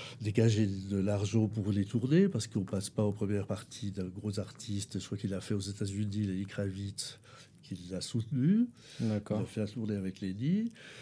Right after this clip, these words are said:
Speaker 1: Euh, en Europe, probablement qu'il a eu des soutiens, euh, aussi. À un moment donné, ça entre en question aussi les, les questions financières, parce
Speaker 2: Mhm.
Speaker 1: que les premières parties,
Speaker 2: Évidemment.
Speaker 1: euh, sont pas toujours,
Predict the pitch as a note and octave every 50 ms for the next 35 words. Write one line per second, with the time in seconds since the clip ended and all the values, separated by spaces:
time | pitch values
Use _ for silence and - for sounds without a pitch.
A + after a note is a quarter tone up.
0 | - - - - - - G#2+ G#2 G2+ G2+ G2+ G2+ G2+ G2+ G2 G2 G2 G#2+ G2+ G#2
1 | G2+ G#2+ A2+ A#2 A2+ A2+ G#2 G2 F#2+ F#2+ G2+ G2 G2 G#2+ A2 A2+ A2+ A2+ A2+ A2+
2 | G2 G2 F#2+ F#2+ F#2+ F#2+ F#2+ G2 - - - G#2+ - - - A2+ A2 A2+ A2+ A2
3 | A2 A2 G#2+ G2+ F#2+ F#2+ F#2+ F#2+ F#2+ F#2+ F#2+ F#2+ G2 - - - - A2+ A#2 A#2+
4 | A#2+ A#2 A2+ G2+ G2 G2+ F#2+ F#2 F#2 F#2+ F2+ G2 F2+ F#2 F#2 F2 G2+ G#2+ A2+ A#2+
5 | A#2 A#2 A#2 - G#2+ G2 G2 F#2 - - F#2+ F2+ F2+ F2+ F2+ E2+ E2+ E2+ E2+ E2+
6 | E2+ F2+ - - G#2 - - - A#2 A2 G2+ - - - G#2 F#2+ F2+ F#2 F#2 F2+
7 | F2 F#2 F2+ - F#2 F#2 - G#2+ - - - G2 A2+ B2+ - - - C#3+ C3+ A#2+
8 | A2 G#2 - A2 G#2+ G#2 G#2+ A2+ F#2 - - G#2+ F#2+ G#2 G2+ - G#2 G2 F#2 F#2+
9 | F#2 G2 F#2 F#2+ F#2+ F#2+ G2+ G2 F2+ F2 F2 F2 F2 E2+ E2+ E2+ E2+ E2+ E2+ E2+
10 | E2+ E2+ F2 F2 F2 E2+ E2+ E2+ E2+ F2 F2 E2+ E2+ - - F#2+ F2 - - F#2+
11 | G#2 - - G#2+ F#2 G2 G2+ G#2 G#2 G#2 G#2 G2+ F#2+ F#2 F2+